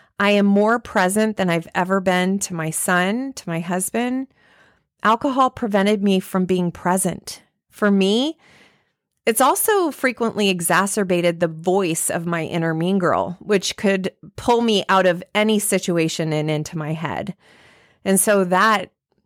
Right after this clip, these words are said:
has been a huge gift. Number six is improved self-awareness. This has been both a blessing and a curse. I see a lot more of who I really am now.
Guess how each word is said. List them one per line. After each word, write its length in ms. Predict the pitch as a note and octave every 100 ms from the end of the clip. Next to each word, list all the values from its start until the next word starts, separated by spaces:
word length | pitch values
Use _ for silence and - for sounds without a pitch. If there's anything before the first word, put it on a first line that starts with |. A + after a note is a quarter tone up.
| _ -
has 280 | G3+ G3+
been 280 | F#3+ F#3 E3
a 100 | -
huge 480 | E3+ - G#3 E3+ -
gift. 520 | - - - - - _ _ _ _ _ _ _ -
Number 380 | A3 C4 C#4 C#4+
six 800 | - - G#3+ E4 - - - -
is 420 | G#3+ G3 F#3+ G3 -
improved 580 | G3 F#3+ - A#3 A3+ -
self-awareness. 1080 | - F#3 F3 F3 E3+ D3+ D3+ - E3+ - - _
This 240 | G3+ B3+
has 140 | D#4 -
been 360 | A3 G#3 G3+ - -
both 240 | G#3+ C#4
a 60 | D4+
blessing 640 | A3 G#3 G3+ - G3 G3 -
and 220 | F3+ E3+
a 60 |
curse. 580 | E3+ E3 D#3 F4+ - - - _ - - - -
I 80 | G#3+
see 260 | - A#3+ A#3
a 80 | G3+
lot 320 | G3+ G3+ G#3
more 460 | G#3 G3+ G3+ G3 -
of 180 | G3
who 260 | - A3 A3
I 100 | G3
really 400 | F3 F3+ F#3 E3+
am 260 | E3 F3+ F3+
now. 400 | - - E3+